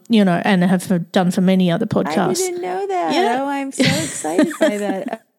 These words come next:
Speaker 2: Oh, that's wonderful, Vivi.
Speaker 1: Um,
Speaker 2: Oh, that's great.
Speaker 1: so I'm, I'm not trying to blow my trumpet here or anything,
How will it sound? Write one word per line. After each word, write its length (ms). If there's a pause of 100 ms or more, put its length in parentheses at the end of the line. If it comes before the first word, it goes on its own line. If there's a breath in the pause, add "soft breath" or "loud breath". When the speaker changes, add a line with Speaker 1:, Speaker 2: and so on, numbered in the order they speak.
(160)
Speaker 2:
Oh, 300
that's 260
wonderful, 540
Vivi. 140
Speaker 1:
Um, 500
Speaker 2:
Oh, 80
that's 300
great. 440
Speaker 1:
so 520 (320)
I'm, 260
I'm 160
not 160
trying 280
to 220 (280)
blow 180
my 100
trumpet 340
here 200
or 40
anything, 360